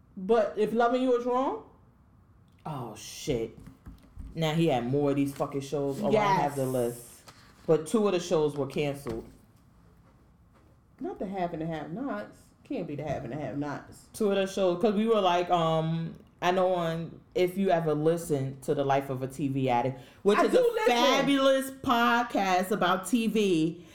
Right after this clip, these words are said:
Speaker 2: Uh, we went over the list of the things, the shows being canceled and renewed. And we were like, well, oh, finally canceled the show. And it was the two Tyler Perry shows. But he has
Speaker 1: He, he gotta
Speaker 2: more.
Speaker 1: go have him with something else coming out, though.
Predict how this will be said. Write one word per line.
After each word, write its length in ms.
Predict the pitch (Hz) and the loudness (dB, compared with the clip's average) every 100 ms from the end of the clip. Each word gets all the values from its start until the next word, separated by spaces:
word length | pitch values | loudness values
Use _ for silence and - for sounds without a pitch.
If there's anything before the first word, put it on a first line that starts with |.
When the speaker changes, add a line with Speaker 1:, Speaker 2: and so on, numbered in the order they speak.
| - - | -8 0
Speaker 2:
Uh, 240 | 175 175 | 2 2
we 100 | 170 | 2
went 220 | 196 202 202 | 2 2 2
over 180 | 208 | 0
the 100 | 208 | 0
list 360 | 202 208 208 - | 0 0 -2 0
of 320 | 180 175 170 | 2 2 0
the 80 | 175 | -2
things, 600 | 170 190 185 180 180 175 | -4 -4 -4 -4 -6 -8
the 120 | - | -8
shows 320 | 175 208 185 165 | -4 -2 0 0
being 260 | 180 160 | 0 -2
canceled 600 | 160 190 170 175 185 175 | -4 -4 -4 -4 -2 -2
and 160 | 165 151 | -2 -2
renewed. 680 | 160 160 170 156 147 143 - - - - | -2 0 0 0 -2 -4 -10 -20 -12 -2
And 360 | 165 170 165 | 0 2 2
we 100 | 165 | 2
were 140 | 180 170 | 2 2
like, 400 | 165 160 160 160 | 4 4 2 0
well, 480 | 190 180 180 180 - | 0 2 4 2 0
oh, 300 | 202 226 220 | 0 0 0
finally 460 | 214 220 208 233 233 | 0 0 2 2 0
canceled 460 | - 233 220 220 | 0 -2 -2 -4
the 80 | 208 | -6
show. 600 | 208 247 220 175 160 165 - | -4 0 2 2 0 -2 -8
And 200 | 160 156 | -4 -2
it 140 | 160 151 | -2 -2
was 600 | 151 147 147 147 151 147 - - _ _ - | 0 0 0 -2 -4 -8 -16 -20 _ _ -4
the 200 | 165 156 | 0 0
two 180 | 151 165 | 0 -6
Tyler 340 | 156 147 135 135 | -4 -2 -2 -2
Perry 320 | 143 135 135 | -4 -6 -8
shows. 420 | 131 127 123 127 - - _ _ _ | -8 -10 -8 -10 -16 -20 _ _ _
But 140 | 151 | 0
he 100 | 160 | 2
has 340 | 170 156 139 143 | 2 2 0 -2
Speaker 1:
He, 100 | 233 | -2
he 60 | |
gotta 200 | 202 175 | 0 2
Speaker 2:
more. 180 | 147 151 | 2 0
Speaker 1:
go 40 | 170 | -2
have 160 | 175 | -4
him 380 | 165 160 131 - | -4 -6 -6 -8
with 140 | 139 156 | -10 -8
something 240 | 156 - | -10 -8
else 120 | 143 139 | -10 -10
coming 240 | 151 - | -10 -10
out, 200 | 156 - | -12 -14
though. 160 | 143 | -14